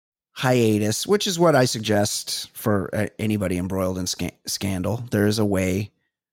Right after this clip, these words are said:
to come back from things, and it's to leave for a while and then come back once people have kind of forgotten about it.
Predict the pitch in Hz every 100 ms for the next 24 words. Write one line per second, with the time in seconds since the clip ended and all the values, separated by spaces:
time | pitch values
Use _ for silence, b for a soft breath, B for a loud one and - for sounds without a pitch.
0 | _ _ - - 120 101 90 92 - 95
1 | 90 85 98 123 - 92 87 101 - 95
2 | 95 92 87 - 87 85 80 82 85 -
3 | - 113 95 131 - 95 87 95 101 -
4 | - - 90 - 87 80 85 82 78 78
5 | 80 90